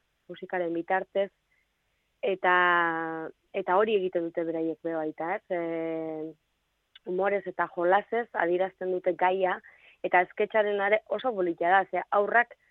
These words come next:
ez dute jolas bat hartzen eta bukaeraino eramaten. Normalki hasten dira gauza batekin, aspertzen dira, eta gero beste bat egiten dute, ez? Orduan,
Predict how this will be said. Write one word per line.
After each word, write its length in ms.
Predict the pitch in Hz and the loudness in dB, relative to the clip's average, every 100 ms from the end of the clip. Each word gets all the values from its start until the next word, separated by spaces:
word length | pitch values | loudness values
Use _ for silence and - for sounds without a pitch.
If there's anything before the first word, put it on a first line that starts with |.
| _ _ | _ _
ez 100 | 214 190 | -4 -2
dute 280 | 240 240 202 | 0 2 4
jolas 280 | - 180 180 170 | 4 4 4 2
bat 160 | 170 - | -2 0
hartzen 340 | 170 - 170 | -4 -4 -6
eta 180 | 165 165 | -2 -2
bukaeraino 800 | 165 - 180 170 165 160 165 165 | -4 -2 0 2 2 0 -2 -2
eramaten. 840 | - 165 160 156 151 190 180 165 - _ _ - | -2 -4 -4 -6 -6 -2 -2 -2 -8 _ _ -6
Normalki 500 | 185 180 185 - 226 | -2 0 0 2 4
hasten 320 | 175 - 185 | 4 2 -2
dira 180 | 190 180 | 2 2
gauza 300 | 165 180 190 | 0 0 2
batekin, 540 | 175 - 180 214 208 190 | 0 0 -6 -2 0 0
aspertzen 480 | 180 - 165 180 | -4 -6 -6 -6
dira, 240 | 156 190 185 185 | 0 4 4 4
eta 140 | 175 | 0
gero 180 | 170 175 | 0 2
beste 280 | 185 - 170 | 0 0 0
bat 160 | 165 170 | 0 0
egiten 400 | 165 165 160 160 | -2 0 -2 -2
dute, 220 | 190 185 | 0 0
ez? 80 | 185 | 0
Orduan, 280 | 175 175 | -2 -2